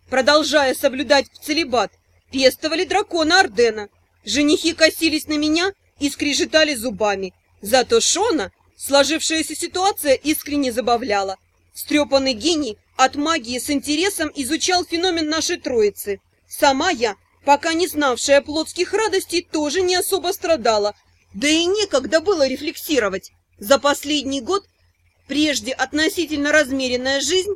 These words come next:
превратилась в сумасшедший дом. Началось с того, что, выискивая время на учебу с Тиану, я стала подменять себя фантомом, который безропотно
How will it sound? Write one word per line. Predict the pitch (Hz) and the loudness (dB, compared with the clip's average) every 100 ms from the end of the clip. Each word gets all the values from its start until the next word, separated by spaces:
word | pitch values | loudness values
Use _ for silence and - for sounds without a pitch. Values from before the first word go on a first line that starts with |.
| _ | _
превратилась | 262 277 269 - 320 262 226 | -4 2 2 0 -2 -2 -2
в | |
сумасшедший | 233 226 226 226 - 220 | -4 -2 -2 -4 -6 -6
дом. | 190 190 185 _ _ _ _ _ | -6 -8 -10 _ _ _ _ _
Началось | 233 262 294 294 311 | -2 0 0 0 -2
с | - | 0
того, | 285 240 240 302 _ _ | 0 0 0 -2 _ _
что, | - - 320 311 | -16 -2 0 0
выискивая | 254 349 320 - - 277 262 262 | -2 -2 0 -2 -6 -4 0 0
время | 247 294 254 | 0 -2 -2
на | 247 269 | -2 -4
учебу | 277 - 262 214 | -2 0 -2 -2
с | 254 | -10
Тиану, | - 330 403 311 254 _ - | -4 0 0 -2 -6 _ -14
я | 226 277 262 | 0 2 2
стала | - - 240 254 302 | -2 0 2 2 0
подменять | 311 302 311 359 - | -2 0 0 0 -2
себя | 311 330 | 0 0
фантомом, | 330 330 311 277 233 214 214 _ _ - | 2 -2 -2 -4 -4 -6 -10 _ _ 0
который | 269 269 285 269 | 0 2 -4 -2
безропотно | 208 240 226 339 403 220 202 392 | -4 -6 -4 -2 -2 -4 -4 -8